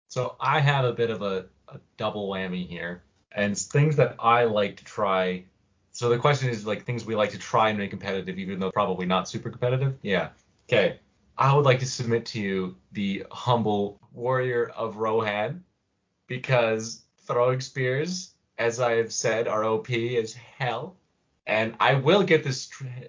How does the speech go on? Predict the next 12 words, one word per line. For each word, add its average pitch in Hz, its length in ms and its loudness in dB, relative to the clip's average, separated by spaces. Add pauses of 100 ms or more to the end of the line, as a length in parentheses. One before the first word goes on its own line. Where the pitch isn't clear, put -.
(220)
uh, 107 180 -4
hashtag 123 500 -2
trending 117 320 -2
someday, 92 380 -2
I 92 100 -2
swear. 95 480 0
I 104 40 0
will 120 160 4
try 120 520 2 (560)
forever 120 380 4
and 113 100 0
always. 104 600 2